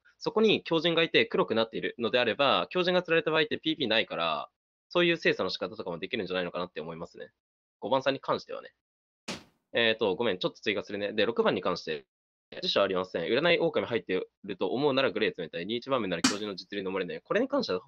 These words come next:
多分七番さんの意見の方に同意しておくわ。えっと、グレーの狂人目線、二一番目だったら、占い師に進路を出て、狼出てると思うんであれば、えっと、狼の初手囲いっていうのも全然あるから、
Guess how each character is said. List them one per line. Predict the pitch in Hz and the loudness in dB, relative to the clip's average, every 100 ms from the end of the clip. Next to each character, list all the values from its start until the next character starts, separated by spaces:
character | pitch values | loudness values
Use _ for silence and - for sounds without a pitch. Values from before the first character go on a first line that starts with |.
| _ | _
多 | - | -2
分 | 160 101 | 0 2
七 | 117 180 | 2 2
番 | 156 - | 0 -2
さ | - | -4
ん | 113 | 0
の | 113 | 0
意 | 117 | 0
見 | 117 | 0
の | 104 | 0
方 | 98 117 _ - | -4 -8 _ -4
に | 160 110 | -2 0
同 | 113 107 | 2 0
意 | |
し | - | 0
て | 104 | -2
お | |
く | 95 | -2
わ。 | 87 76 - _ _ _ _ | -2 -4 -6 _ _ _ _
え | 117 | -2
っ | |
と、 | 117 107 92 - - _ _ _ - - _ - 185 | 2 4 4 2 -4 _ _ _ -20 -20 _ -6 -4
グ | 117 | 2
レ | 202 | 4
ー | |
の | 151 | 4
狂 | - 117 | 4 2
人 | 113 | 2
目 | 113 | 0
線、 | 101 | 0
二 | 110 143 | 0 0
一 | 139 | 0
番 | 151 | 2
目 | 113 | 2
だ | 90 | 0
っ | - | 0
た | 87 | 0
ら、 | 87 92 | 2 4
占 | 151 | 4
い | 151 | 2
師 | 110 | 0
に | 90 | -4
進 | - 104 | -4 -2
路 | 101 | 0
を | 98 | 0
出 | 92 | -2
て、 | 90 | 0
狼 | 110 135 139 | 2 2 0
出 | 135 | 0
て | - | -4
る | 90 | -4
と | 87 | -4
思 | 95 | -2
う | 95 | -2
ん | |
で | 82 | 0
あ | |
れ | 85 | -2
ば、 | 78 85 78 69 _ _ _ - | 0 0 0 -4 _ _ _ 0
え | 101 | 0
っ | 92 | 2
と、 | 104 147 | 0 2
狼 | 180 185 185 | 2 4 4
の | |
初 | 175 135 | 2 0
手 | 151 | -2
囲 | 180 104 | 2 0
い | |
っ | |
て | - | 0
い | 95 | -2
う | |
の | 85 | -2
も | |
全 | 85 110 | 0 0
然 | 120 - | 2 0
あ | 127 | 0
る | |
か | - 85 | -2 -2
ら、 | 85 80 - | 0 0 -4